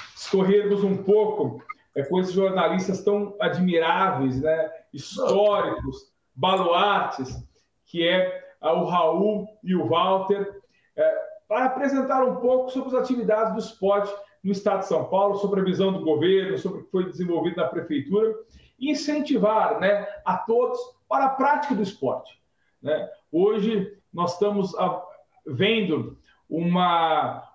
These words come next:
uma geração que tá aumentando aí o sedentarismo, e o esporte, como eu disse, é a nova vacina. Nós precisamos alargar aí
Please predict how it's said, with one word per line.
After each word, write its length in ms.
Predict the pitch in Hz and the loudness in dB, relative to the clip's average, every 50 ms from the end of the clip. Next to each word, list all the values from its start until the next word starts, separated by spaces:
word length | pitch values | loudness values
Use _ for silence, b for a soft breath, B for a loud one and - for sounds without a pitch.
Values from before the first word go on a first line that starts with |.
| - | -16
uma 500 | - 156 160 165 165 170 170 165 160 156 | -12 -10 -4 -2 0 2 2 2 2 2
geração 760 | 139 135 185 190 185 - - - - - 190 196 196 190 185 | 0 0 0 0 2 0 0 -2 -2 0 0 2 2 0 0
que 140 | - - - | -2 -2 -2
tá 100 | - 190 | 0 0
aumentando 600 | 190 196 202 196 185 - - - 190 208 196 185 | 0 2 2 0 0 0 0 0 0 2 2 2
aí 160 | 190 190 196 196 | 0 2 0 0
o 40 | |
sedentarismo, 1040 | 190 - - 185 160 185 175 - - 151 139 143 170 196 220 185 185 220 208 - B B B B B - | -2 -2 -4 -2 -2 -2 -2 0 0 0 2 2 2 2 2 2 0 0 -2 -4 B B B B B -2
e 80 | 202 | 0
o 60 | 220 | 2
esporte, 560 | 220 - - - - 202 208 214 208 214 - - | 2 0 -2 -2 0 2 4 4 2 2 -2 -4
como 180 | - 196 196 185 | -2 0 0 2
eu 80 | 160 | 2
disse, 500 | - 147 196 220 190 - - 214 - - _ _ _ _ | 2 2 0 0 0 -2 -6 -10 -12 -14 _ _ _ _
é 100 | 202 220 | 0 2
a 100 | 226 220 | 2 2
nova 300 | 226 233 233 226 220 - | 2 2 2 2 2 2
vacina. 640 | 214 196 - - - 147 135 127 120 113 - - _ _ - | 2 0 0 -2 -4 -4 -4 -2 -2 -4 -6 -10 _ _ -12
Nós 120 | 185 185 | -12 -12
precisamos 580 | - - - 196 180 180 208 214 214 220 190 - - b b b b b - | -12 -10 -6 -4 0 2 2 2 2 0 -2 -4 -6 b b b b b -2
alargar 1200 | 185 208 220 220 220 208 190 180 160 147 139 151 175 180 185 190 190 185 185 - - - - _ _ - | 0 2 2 4 4 4 2 2 2 0 0 0 2 2 2 2 2 0 -2 -4 -8 -12 -18 _ _ -6
aí 480 | 139 143 139 147 175 180 180 180 b | -2 0 0 2 2 0 0 -2 b